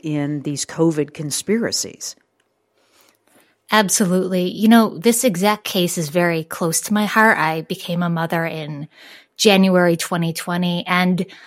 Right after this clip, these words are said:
Speaker 2: I know exactly how it feels when there is a frightening situation and a void of information.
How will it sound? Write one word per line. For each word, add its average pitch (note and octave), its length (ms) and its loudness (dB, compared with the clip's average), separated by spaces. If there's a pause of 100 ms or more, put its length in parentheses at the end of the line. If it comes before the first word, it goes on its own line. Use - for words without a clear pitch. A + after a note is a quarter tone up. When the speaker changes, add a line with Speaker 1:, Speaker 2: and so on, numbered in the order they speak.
(440)
Speaker 2:
I A3+ 140 6
know C4 220 8
exactly G#3 500 2
how G3 200 0
it F3+ 80 -8
feels F#3 460 -2
when F3 180 -2
there F3+ 200 -2
is F3 460 -6 (600)
a G3+ 80 -6
frightening A#3 460 0
situation F3+ 840 -4
and F3 140 -8
a E3+ 200 -6
void F3 600 0
of F3+ 140 -8
information. E3 840 -10